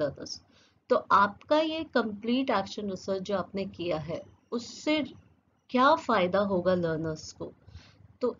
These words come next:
anything, any questions related to the development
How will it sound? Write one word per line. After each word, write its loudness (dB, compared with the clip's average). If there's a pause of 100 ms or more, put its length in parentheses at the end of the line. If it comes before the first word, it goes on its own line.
(140)
anything, 2 (360)
any 2
questions 0
related -2
to 0
the 0
development -2